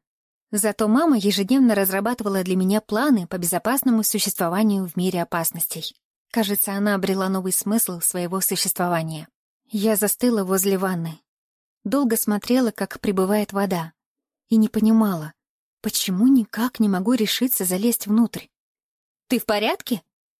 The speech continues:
донеслось из-за двери. «Да», — отозвалась я. Осторожно закинула одну ногу и опустила в воду. Приятное тепло окутало сначала ступни,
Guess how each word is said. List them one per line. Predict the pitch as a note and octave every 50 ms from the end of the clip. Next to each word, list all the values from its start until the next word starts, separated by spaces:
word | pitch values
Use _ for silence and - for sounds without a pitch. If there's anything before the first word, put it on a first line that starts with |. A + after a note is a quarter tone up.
| _ _ _ _ _ -
донеслось | F#3+ G3+ G#3 G#3 G#3 - - A3 A#3 A3+ -
из-за | A3 F#3+ F#3+ F#3+
двери. | F3+ F#3+ G3 G3+ F#3 E3 D#3 - _ _ _ _ _ _ _ _ _ _ -
«Да», — | A3 D4 F4+ F#4 D4+ G3 E3 - _ _ _ _ _ _ _ _ _ _
отозвалась | - C4+ - C4 G#3 G3+ G3+ G3+ F#3 F3 E3+ - -
я. | - G3 E3+ D3+ - _ _ _ _ _ _ _ _ _ _ _ _
Осторожно | - G3+ G3 - - G#3 G#3+ B3 C4+ B3+ B3+ A3+
закинула | G3+ G#3+ G3+ - A#3 A3 A3+ G#3+ G3+ F#3+ F#3
одну | F3 E3+ F3 F3 G3+
ногу | A3 A3+ A#3+ A#3 A3+ A#3 A#3 A3 - _ _ _
и | A3
опустила | G3 F3+ - G3 F3+ - - G3+ G3 G3 F#3
в | F3+ F3+
воду. | F#3 E3+ E3 E3 F3 D#3 - _ _ _ _ _ _ _ _ _ _ _ _ _ _
Приятное | - G#3 A#3 A3 D4 D4+ - C#4+ A#3+ A#3
тепло | - - - - - A#3 C4 C4 A3
окутало | G3+ - - A#3+ A#3 - G#3+ G#3 G#3+
сначала | - - G3+ G3 - - G#3 G#3 G3+
ступни, | G3+ - - G3 F3+ - - G#3+ A3 B3+ B3+ G3+ D#3